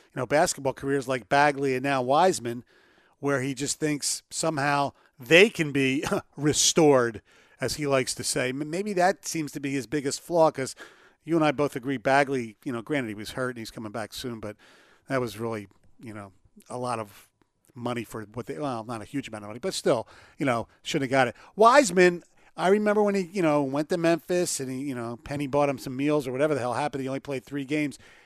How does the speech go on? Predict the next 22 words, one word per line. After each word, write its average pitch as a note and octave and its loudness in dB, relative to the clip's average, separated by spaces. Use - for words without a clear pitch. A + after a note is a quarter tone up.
Everybody E3 2
said A#2 -8
this A#2+ -6
kid A#2+ -8
had G#2 -10
talent, C3+ -8
talent, B2 -8
talent, C#3 -8
and A#2+ -10
maybe C#3+ -2
just B2+ -10
needed C#3 -4
to A#2+ -10
grow B2+ -4
up. F3 4
Getting, D#3+ -2
you F3 -4
know, B2+ -4
drafted D#3 0
by C3+ 0
Golden C3+ 0
State, F3 2